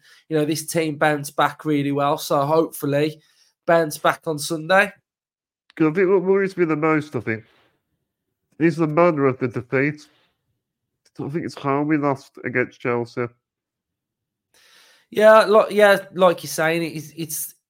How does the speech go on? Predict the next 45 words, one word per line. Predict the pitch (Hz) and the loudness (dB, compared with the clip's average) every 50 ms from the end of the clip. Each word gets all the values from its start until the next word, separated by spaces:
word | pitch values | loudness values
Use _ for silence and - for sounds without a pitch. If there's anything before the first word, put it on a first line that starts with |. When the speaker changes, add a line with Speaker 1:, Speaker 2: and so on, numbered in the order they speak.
| _ _ _ _ _ _ | _ _ _ _ _ _
Speaker 1:
it's, | _ - 147 147 156 165 143 - - - - - | _ -20 -18 -14 -12 -10 -10 -10 -12 -14 -14 -16
it's | 143 - - | -14 -12 -8
the | - 151 | -8 -4
manner | 143 143 143 143 147 160 175 | -2 0 0 0 0 2 2
of | 170 170 160 | 2 2 2
it, | 180 - - | 0 -4 -2
really. | 135 139 135 127 123 120 110 98 87 - - - - | -2 -2 -2 -2 -2 -4 -6 -6 -8 -10 -14 -16 -10
Um, | 92 131 131 127 127 127 127 123 123 120 - _ - | -6 -4 -2 -2 -2 -2 -4 -4 -6 -8 -12 _ -6
I | - 139 143 | -2 -2 -2
just | 143 147 143 - - | -2 -4 -8 -6 -6
think | 180 156 - | -6 -6 -4
we, | 143 156 151 143 151 151 151 - | -2 -2 -2 -2 -2 -4 -6 -6
we're | 143 151 143 | -6 -6 -4
looking | 156 165 160 - - 156 | -4 -6 -8 -8 -6 -6
at | 147 151 151 | -6 -6 -6
just | - 139 - - | -8 -10 -4 -2
a | 170 | 0
little | 170 180 190 180 185 | 0 2 2 2 0
bit | 185 170 - - - | 0 -2 -6 -6 -8
too | - - 190 170 156 | -6 -2 2 4 4
open. | 147 147 160 156 160 - 170 165 165 175 180 _ _ - - - - - _ _ _ | 4 4 2 0 -2 -2 -2 -2 -2 -4 -8 _ _ -20 -20 -20 -20 -20 _ _ _
Um, | - 135 143 143 143 139 135 123 - | -2 0 2 2 2 2 0 -2 -6
I | - | -10
just | - - - - | -10 -10 -10 -8
think | - 165 143 | -8 -8 -10
it | 160 147 | -8 -6
needs | 160 165 151 - - | -6 -6 -6 -6 -6
to | 156 | -4
be | 160 156 | -4 -2
reined | 151 156 165 151 156 160 160 156 143 151 | 0 2 2 2 2 2 -2 -4 -4 -6
in | 151 143 | -4 -4
a | 139 | -2
little | 131 135 139 - 123 | -2 -2 -4 -4 -6
bit. | - 151 143 - | -6 -6 -6 -4
We | 151 156 | -2 0
know | 165 185 190 185 185 170 | 2 4 4 6 6 4
Unai | - 165 170 165 165 165 160 160 151 147 151 147 | 2 2 0 0 0 0 0 0 2 2 0 0
wants | 147 147 147 143 143 - - - - - _ _ | -2 -4 -4 -4 -8 -12 -12 -12 -12 -14 _ _
control. | - - 170 143 143 - 165 147 143 156 165 175 | -8 -8 -8 -8 -6 -4 -2 0 2 2 2 0
He | 180 | 0
wants | 156 156 143 151 - - | -2 -4 -6 -8 -8 -8
to | - 170 151 143 123 - - _ _ - _ _ _ - | -4 -2 -2 -2 -4 -8 -14 _ _ -20 _ _ _ -10
control | - 170 156 151 - - 165 151 151 147 | -8 -8 -8 -6 -2 2 2 4 4 2
games. | 143 156 143 139 151 156 170 185 180 170 - 175 | 2 0 0 0 0 0 -2 -4 -6 -6 -4 -4
And | 160 151 151 143 - | -4 -4 -4 -8 -12